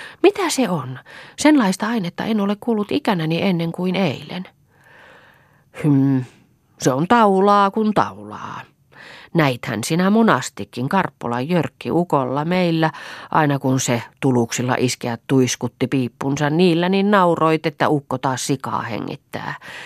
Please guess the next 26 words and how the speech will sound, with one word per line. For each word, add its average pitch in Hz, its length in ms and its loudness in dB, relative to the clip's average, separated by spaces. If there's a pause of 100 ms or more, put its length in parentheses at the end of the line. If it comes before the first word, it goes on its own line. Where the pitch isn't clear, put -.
(220)
Elävän 175 540 4
puun 196 200 0
taulaksi 160 500 -2
sanovat 120 420 -2
taikurit 131 500 -2
senlaista 117 560 -2
taulaa, 104 560 -6 (400)
mikä 151 220 4
on 135 120 2
tehty 139 260 0
senlaisesta 127 760 -2
käävästä, 117 600 -4 (480)
joka 156 320 4
on 156 260 2
otettu 160 500 -2
vielä 160 380 4
lehtiä 135 520 0
kasvavasta 110 600 -6
koivusta, - 580 -6 (300)
missä 143 220 2
joku 170 320 4
puoli 139 380 -2
on 139 140 0
ollut 143 320 0
niin 151 380 4
laho, 165 360 2